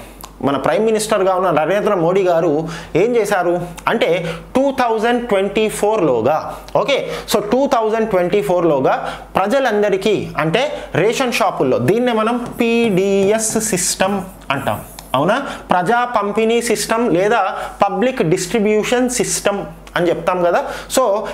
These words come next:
ఈ ప్రజా పంపిణీ వ్యవస్థలో భాగంగా ప్రస్తుతం అందిస్తున్న బియ్యం కాకుండా ఫోర్టిఫైడ్ రైస్, ఫోర్టిఫైడ్ బియ్యాన్ని అందించబోతాం. ఎప్పటి వరకు అంటే, టూ థౌజండ్ ట్వంటీ ఫోర్ by,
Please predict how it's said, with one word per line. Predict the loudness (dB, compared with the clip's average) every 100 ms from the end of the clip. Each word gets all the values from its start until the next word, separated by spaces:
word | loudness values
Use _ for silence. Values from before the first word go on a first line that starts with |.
| 0
ఈ | 0
ప్రజా | 2 0 2 0
పంపిణీ | 0 -2 0 0
వ్యవస్థలో | 2 2 0 0 0 2
భాగంగా | 2 0 0 0 0 -2 -2
ప్రస్తుతం | -2 0 0 2
అందిస్తున్న | 2 0 0 0 2
బియ్యం | 2 2 2 2
కాకుండా | 0 0 0 2 0 -4 -10 -12 -6
ఫోర్టిఫైడ్ | 0 2 2 -2 -2 -2 0 0 0 2 2
రైస్, | 2 2 2 2 -2 -2
ఫోర్టిఫైడ్ | 0 0 0 -2 -2 0 0 0 0
బియ్యాన్ని | 2 2 2 2 2 2
అందించబోతాం. | 2 0 0 0 0 2 0 0 -4 -6 -2
ఎప్పటి | 0 0 0
వరకు | 0 0 0 0 -6 -4
అంటే, | -2 0 0 0 -4 -10 -4
టూ | 0 0 0
థౌజండ్ | 0 0 0 0
ట్వంటీ | 0 0 0 0
ఫోర్ | 0 0 2
by, | 2